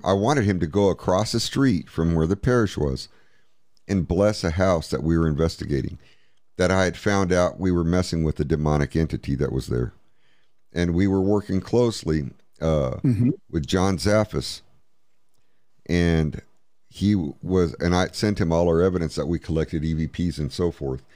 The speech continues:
Speaker 1: And he told me we were dealing with a demonic entity and that I needed to get the church involved.
Speaker 2: Mm-hmm.
Speaker 1: So I tried,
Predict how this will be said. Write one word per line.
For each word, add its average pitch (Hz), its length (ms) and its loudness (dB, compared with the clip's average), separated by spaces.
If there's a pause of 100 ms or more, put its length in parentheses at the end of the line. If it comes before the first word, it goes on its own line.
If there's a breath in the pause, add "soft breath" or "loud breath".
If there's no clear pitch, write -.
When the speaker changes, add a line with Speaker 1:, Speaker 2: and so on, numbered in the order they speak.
(640 soft breath)
Speaker 1:
And 90 120 0
he 123 120 2
told 135 260 0
me 101 100 2
we 85 160 0
were 82 120 0
dealing 87 280 0
with 85 140 -2
a 73 60 -2
demonic 78 480 -2
entity 80 460 -4 (1000)
and 85 400 0
that 80 260 0
I 92 100 0
needed 90 260 0
to 73 60 -8
get 78 180 -2
the 65 80 -6
church - 320 -2
involved. 117 300 2
Speaker 2:
Mm-hmm. 127 80 2
Speaker 1:
So 160 180 2
I 107 140 4
tried, 127 580 0